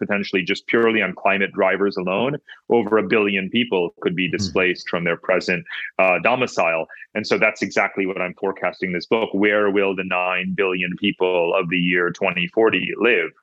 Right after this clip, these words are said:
Speaker 1: Where physically on, in the world? Where will they start? Where will they finish? Why do they go to where they've gone, and how do they get there?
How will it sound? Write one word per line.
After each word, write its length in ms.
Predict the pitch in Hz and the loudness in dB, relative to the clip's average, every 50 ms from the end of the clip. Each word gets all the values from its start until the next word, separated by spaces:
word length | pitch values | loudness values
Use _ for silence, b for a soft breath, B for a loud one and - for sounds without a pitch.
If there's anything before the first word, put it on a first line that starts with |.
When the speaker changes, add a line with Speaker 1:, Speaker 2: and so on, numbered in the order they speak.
| _ - | _ -4
Speaker 1:
Where 300 | 101 101 104 101 98 90 - - | 0 2 2 2 2 0 -2 -4
physically 500 | 107 101 - 98 - - 90 87 85 85 85 - 90 | -4 -4 -2 -4 -4 -4 -4 -4 -6 -6 -8 -8 -8
on, 160 | 92 90 90 95 | -8 -8 -8 -8
in 100 | 95 90 | -10 -8
the 100 | 87 87 | -2 2
world? 360 | 98 117 110 85 80 80 80 B B B B B B - | 2 4 4 4 2 -2 -4 B B B B B B 0
Where 200 | 104 113 113 110 | 2 4 4 4
will 100 | 104 95 | 4 2
they 200 | 95 95 95 92 | 2 0 0 -2
start? 520 | - - - 107 117 135 139 139 - - - | 0 2 2 4 4 2 0 -6 -12 -10 -6
Where 160 | - 101 98 | -4 -2 -2
will 120 | 98 98 92 | -2 -2 -4
they 120 | 90 90 - - | -4 -6 -4 -4
finish? 400 | - - 113 123 - - - - - | -4 -4 -4 -4 -6 -8 -12 -12 -10
Why 500 | 104 95 87 92 98 101 104 110 117 113 | -6 -2 0 2 2 4 4 2 2 0
do 80 | 107 | 0
they 160 | 104 98 98 95 | 0 0 0 0
go 240 | 95 92 95 101 | 0 0 0 0
to 140 | 98 - 98 | -2 -2 -2
where 180 | 92 92 92 90 | 0 0 2 2
they've 220 | 92 92 82 - | 0 0 -2 -2
gone, 260 | - 92 90 92 101 | -2 0 0 0 0
and 100 | 98 90 | -2 -2
how 140 | 85 90 92 | 0 0 0
do 160 | 95 92 92 | 2 0 0
they 120 | 87 90 87 | 0 0 0
get 180 | 85 107 113 - - | 0 0 -2 0 -2
there? 260 | 95 87 85 85 85 | 0 0 0 0 -4